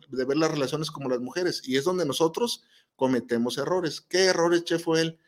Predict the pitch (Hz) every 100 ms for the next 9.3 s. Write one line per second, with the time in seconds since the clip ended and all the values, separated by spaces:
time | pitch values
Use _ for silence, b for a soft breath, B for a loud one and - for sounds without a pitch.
0 | _ _ - 123 123 117 117 - 151 170
1 | 165 123 110 101 - 92 98 _ _ _
2 | _ _ _ _ _ 120 120 123 127 123
3 | 123 160 160 170 185 - - - 139 135
4 | 151 165 165 147 135 147 160 165 143 123
5 | 139 170 151 127 123 - _ _ _ _
6 | _ - 127 120 120 120 120 117 117 -
7 | - - 143 151 160 147 120 135 147 160
8 | 143 135 123 120 127 123 113 139 139 135
9 | 135 139 -